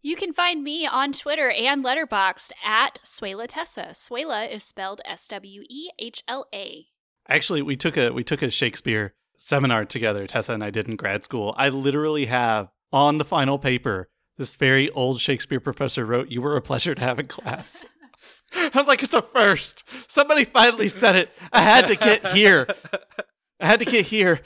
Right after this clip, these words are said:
Speaker 2: I've been in school for, like, over twenty years at this point." <laughs> Somebody likes me.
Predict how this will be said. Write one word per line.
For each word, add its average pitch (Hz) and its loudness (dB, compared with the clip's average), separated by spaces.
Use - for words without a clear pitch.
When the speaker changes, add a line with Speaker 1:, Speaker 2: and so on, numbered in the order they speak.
Speaker 2:
I've 196 0
been 233 4
in 254 0
school 226 0
for, 226 0
like, 190 2
over 202 2
twenty 208 0
years 208 4
at 180 -4
this 185 -4
point." 160 2
<laughs> - -10
Somebody 277 2
likes 269 2
me. 160 -10